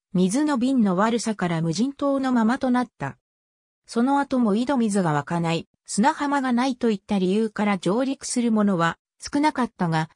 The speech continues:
千九百六十二年に牛窓町から関西学院へ売却され、キャンプ場となった。現在は、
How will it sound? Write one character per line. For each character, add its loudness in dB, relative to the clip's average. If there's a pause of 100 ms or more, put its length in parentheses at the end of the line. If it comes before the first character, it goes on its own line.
(140)
千 -4
九 -2
百 -4
六 -2
十 0
二 4
年 2
に 0 (280)
牛 -2
窓 0
町 -4
か 0
ら -2 (200)
関 0
西 -2
学 -2
院 4
へ 0
売 -2
却 -6
さ -2
れ、 -2 (200)
キ -2
ャ 2
ン -6
プ -6
場 0
と -2
な 0
っ -20 (100)
た。 -8 (600)
現 0
在 2
は、 0